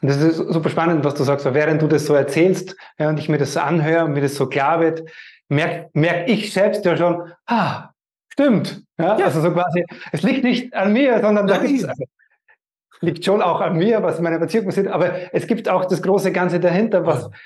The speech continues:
Speaker 1: was man einfach mal verstehen darf und sagen kann, okay, Moment einmal, dafür, dafür kann ich nix. Ja,
Speaker 2: Nein,
Speaker 1: das ist
Speaker 2: gar
Speaker 1: einfach,
Speaker 2: nicht.
Speaker 1: da, da bin ich Teil,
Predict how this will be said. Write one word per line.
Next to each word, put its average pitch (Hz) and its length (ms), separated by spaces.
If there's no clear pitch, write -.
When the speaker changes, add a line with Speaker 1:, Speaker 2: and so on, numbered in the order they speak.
Speaker 1:
was 160 180
man 175 120
einfach 175 240
mal 165 120
verstehen 180 600
darf 165 240
und 165 120
sagen 170 200
kann, 170 160
okay, 175 260
Moment 175 260
einmal, 165 220
dafür, 180 880
dafür 180 220
kann 202 180
ich - 180
nix. - 480
Ja, 156 220
Speaker 2:
Nein, 165 80
Speaker 1:
das 175 180
ist 165 60
Speaker 2:
gar 165 160
Speaker 1:
einfach, 160 300
Speaker 2:
nicht. - 200
Speaker 1:
da, - 60
da 160 120
bin 180 180
ich 180 140
Teil, 175 580